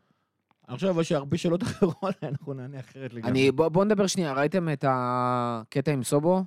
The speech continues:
Speaker 2: הראיון שהיה איתו על ה-, על איך היה לשחק והכל וזה?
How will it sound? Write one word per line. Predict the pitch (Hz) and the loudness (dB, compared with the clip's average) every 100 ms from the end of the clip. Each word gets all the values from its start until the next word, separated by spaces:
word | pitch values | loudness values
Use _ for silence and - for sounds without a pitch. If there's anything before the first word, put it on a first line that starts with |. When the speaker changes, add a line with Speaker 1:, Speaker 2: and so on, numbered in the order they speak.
| 160 85 | -6 -14
Speaker 2:
הראיון | 101 110 127 131 | -8 -2 -2 -2
שהיה | 127 117 131 | 0 2 2
איתו | 143 143 | 2 2
על | 127 | 2
ה-, | 120 117 113 113 107 104 110 127 _ | 2 0 -2 -4 -8 -12 -16 -20 _
על | - 120 | -4 -2
איך | 127 | 2
היה | 143 | 2
לשחק | 135 113 113 202 196 147 | 0 -2 -2 0 0 0
והכל | 123 117 175 165 | -2 0 0 0
וזה? | 120 135 | -2 -4